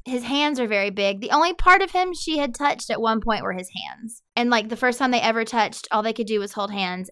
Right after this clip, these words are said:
And that his hand is so much bigger that it envelops her hand. And she talks, she talks about that for a very long time.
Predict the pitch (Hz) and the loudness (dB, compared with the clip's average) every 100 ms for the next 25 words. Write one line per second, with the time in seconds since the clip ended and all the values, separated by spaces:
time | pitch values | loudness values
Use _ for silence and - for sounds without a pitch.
0 | - 202 202 196 - 220 220 233 226 240 | -4 -4 -2 -4 -4 -6 -4 -2 0 0
1 | 240 240 220 220 233 220 202 185 190 190 | -2 -2 -2 0 2 2 2 -2 -4 -2
2 | 196 190 - - - - 185 117 180 190 | 0 0 -4 -8 -8 -8 -10 -10 -10 -12
3 | - 196 190 170 - - 202 - - 190 | -12 -2 0 0 -6 -2 -2 -2 -4 -4
4 | 190 - 196 185 180 180 180 190 190 202 | -2 -4 -6 -8 -8 -8 -10 -6 -6 -6